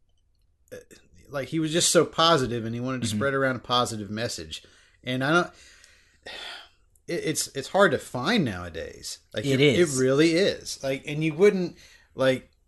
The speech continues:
Speaker 1: a, a s-, a show like his today probably wouldn't succeed.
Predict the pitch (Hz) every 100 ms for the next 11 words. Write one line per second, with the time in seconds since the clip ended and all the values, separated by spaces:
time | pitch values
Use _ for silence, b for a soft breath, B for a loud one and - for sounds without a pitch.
0 | - 147 - 143 - - 127 127 - 165
1 | 208 226 196 - 196 208 - 170 127 135
2 | 175 220 - - 135 135 147 151 131 123
3 | 113 - - - 76 71